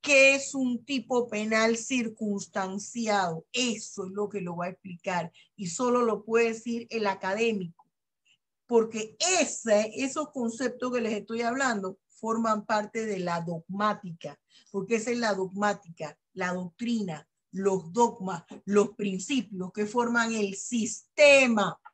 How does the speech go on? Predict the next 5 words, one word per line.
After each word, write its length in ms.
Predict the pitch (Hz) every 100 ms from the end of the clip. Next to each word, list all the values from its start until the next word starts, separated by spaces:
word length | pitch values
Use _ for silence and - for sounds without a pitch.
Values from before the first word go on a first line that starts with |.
| _ _ _ _ _ _ _ _
de 160 | - 185
estudio 520 | 160 - 269 214 196
del 200 | 175 170
derecho 480 | 165 170 180 202 180
penal. 500 | 165 160 165 151